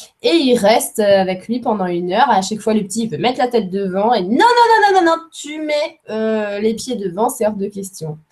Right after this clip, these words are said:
Voilà. Et ben, ce que j'ai dit à, à, après, c'est que, bah, tu vois, là, il va le faire parce que toi, t'es là.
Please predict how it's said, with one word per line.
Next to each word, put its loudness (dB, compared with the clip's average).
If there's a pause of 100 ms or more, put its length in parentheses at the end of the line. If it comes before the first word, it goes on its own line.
(680)
Voilà. -10
Et -10
ben, 0
ce -8
que -6
j'ai 2
dit 2
à, 6
à, 4
après, -2
c'est -6
que, -4
bah, -4
tu -10
vois, 0
là, 4
il -2
va -4
le -6
faire -8
parce -12
que -12
toi, -6
t'es -10
là. -8